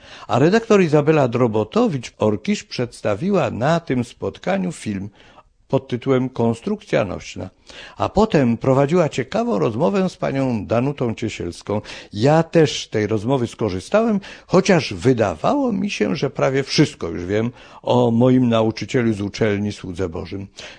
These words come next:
Dobrze, że do zespołu szkół budowlanych w Mławie i do poradni psychologiczno-pedagogicznej w Lublinie, które to instytucje przyjęły za swego patrona Jerzego Ciesielskiego,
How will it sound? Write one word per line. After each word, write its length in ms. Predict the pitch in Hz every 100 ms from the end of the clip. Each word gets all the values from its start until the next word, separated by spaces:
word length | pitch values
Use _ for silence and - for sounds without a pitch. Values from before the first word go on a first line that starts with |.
| _
Dobrze, 640 | 90 90 151 165 131 123 123
że 180 | 117
do 180 | 110 117
zespołu 540 | 107 120 - 202 208 196
szkół 280 | - 175
budowlanych 640 | 156 160 143 120 123 123 110
w 80 | 107
Mławie 560 | 101 101 92 98 104
i 160 | - 143
do 120 | 175
poradni 440 | 190 214 208 208
psychologiczno-pedagogicznej 1500 | 202 - 160 160 147 160 - 147 147 139 127 123 135 - 131
w 80 | 113
Lublinie, 600 | 151 151 127 127 107 123 - - -
które 260 | - 131 123
to 120 | 123
instytucje 640 | 120 - 120 139 135 123
przyjęły 500 | 113 - 107 127 139
za 160 | 107 104
swego 300 | - 123 120
patrona 480 | 113 107 123 131 117
Jerzego 360 | 110 123 117
Ciesielskiego, 720 | 110 110 - 101 - 202 214